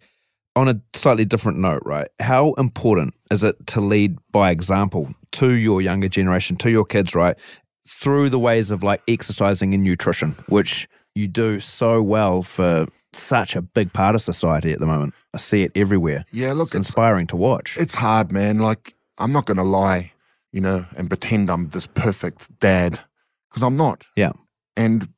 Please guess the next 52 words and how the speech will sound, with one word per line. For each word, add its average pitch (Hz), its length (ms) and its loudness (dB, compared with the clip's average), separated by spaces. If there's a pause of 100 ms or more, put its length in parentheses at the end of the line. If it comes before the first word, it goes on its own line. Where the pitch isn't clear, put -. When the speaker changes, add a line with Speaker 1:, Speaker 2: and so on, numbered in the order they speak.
(100)
Speaker 2:
by 120 80 -2
the 117 80 0
time, 143 380 0
this 131 220 -4
is 113 60 -6
the 113 100 0
hard 123 260 0
thing, 117 200 0
when 127 140 0
you're 156 100 0
doing 151 260 2
what 117 140 0
we 117 180 0
do 104 240 -2
and 98 300 -2
serving 110 580 -2
others, 98 480 -2 (340)
and 110 140 0
it's 107 140 -4
grown 135 400 2
to 104 100 -6
be 104 160 -6
such - 340 -4
a 107 60 -2
large 107 680 0 (100)
organization 101 840 0
Speaker 1:
Mm-hmm. 95 140 -2 (100)
Speaker 2:
that's - 160 -10
helping 107 380 -2
hundreds 110 360 0
of 202 120 -2
thousands 101 420 0
of 92 80 -6
people, 92 420 -4 (320)
unfortunately, 120 640 0
your 113 120 0
family 135 360 0
miss 120 240 0
out, 135 300 0
you - 120 -8
know, 110 160 0
and 120 120 0
if 117 180 -4
your 117 120 0
family 147 480 2
get 120 220 -4
the 113 80 -2
worst 165 340 2
of 95 100 -2
you, 85 160 -2 (500)
it's 117 160 -6
hard, 139 400 0